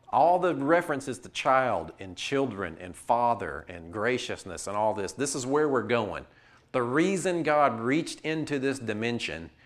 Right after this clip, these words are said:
is because he sees you as his child and he wants to be your father. And that, of course, means Christ. Christ is the child. He's the seed. The King James says it a little bit differently. The promise was made to Abraham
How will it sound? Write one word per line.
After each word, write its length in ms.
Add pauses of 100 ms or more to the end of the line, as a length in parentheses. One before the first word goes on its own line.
(340)
is 220
because 420
he 160
sees 480
you 140
as 180
his 180
child 520
and 120
he 60
wants 460
to 100
be 140
your 180
father. 520 (2000)
And 140
that, 180
of 100
course, 500 (260)
means 280
Christ. 600 (160)
Christ 360
is 200
the 120
child. 340
He's 160
the 100
seed. 520 (200)
The 140
King 320
James 340
says 220
it 60
a 20
little 180
bit 180
differently. 400
The 80
promise 400
was 140
made 260
to 180
Abraham 560